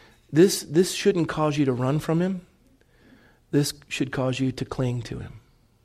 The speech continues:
'Cause the more you cling to him, the more effective of an instrument you are. Um,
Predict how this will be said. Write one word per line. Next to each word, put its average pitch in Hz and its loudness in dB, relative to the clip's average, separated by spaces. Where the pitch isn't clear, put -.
'Cause 139 -4
the 147 0
more 151 2
you 170 2
cling 170 0
to 127 -6
him, 117 -6
the 135 -2
more 131 2
effective 135 -4
of 120 -8
an 123 -6
instrument 127 -6
you 120 -6
are. 113 -8
Um, 135 -2